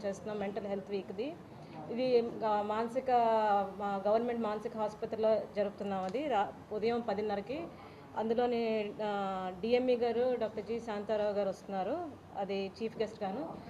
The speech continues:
అక్కడ, ఆ, ఇనాగరేషన్ అయిన తర్వాత మానసిక రోగులు హాస్పిటల్లో ఉన్న వాళ్ళ చేత చిన్న కార్యక్రమం ఒకటి ఉంటుంది, ఎంటర్టైన్మెంట్ కల్చరల్ ప్రోగ్రామ్ ఉంటుంది. దాని తర్వాత లంచ్ ఉందండి.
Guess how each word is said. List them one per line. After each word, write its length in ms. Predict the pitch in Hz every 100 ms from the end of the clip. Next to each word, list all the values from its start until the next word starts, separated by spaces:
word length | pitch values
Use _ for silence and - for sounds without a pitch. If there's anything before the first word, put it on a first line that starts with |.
| 226 214 202
అక్కడ, 540 | 208 269 247 330 330 -
ఆ, 360 | 220 214 208 208
ఇనాగరేషన్ 520 | 220 240 254 262 254
అయిన 180 | 220 233
తర్వాత 600 | 254 226 220 214 233 302 320 - - -
మానసిక 440 | 190 208 247 262 277 262 240 226 220 214 208 202 202 196 - - 202
రోగులు 460 | 226 254 240 208 208
హాస్పిటల్లో 540 | 214 - 240 254 233
ఉన్న 180 | 214 220
వాళ్ళ 220 | 233 220
చేత 300 | 220 226 220
చిన్న 300 | 285 220 226 226 208 196 185 185 - - -
కార్యక్రమం 500 | 208 226 233 220 220
ఒకటి 180 | 202 196
ఉంటుంది, 420 | 190 190 190 202
ఎంటర్టైన్మెంట్ 600 | 202 214 220 214 208 -
కల్చరల్ 380 | 196 214 214 -
ప్రోగ్రామ్ 360 | 196 196 180
ఉంటుంది. 440 | 180 180 185 240 294
దాని 240 | 220 220
తర్వాత 360 | 214 208 220 262
లంచ్ 380 | 240 202 196
ఉందండి. 320 | 185 180 165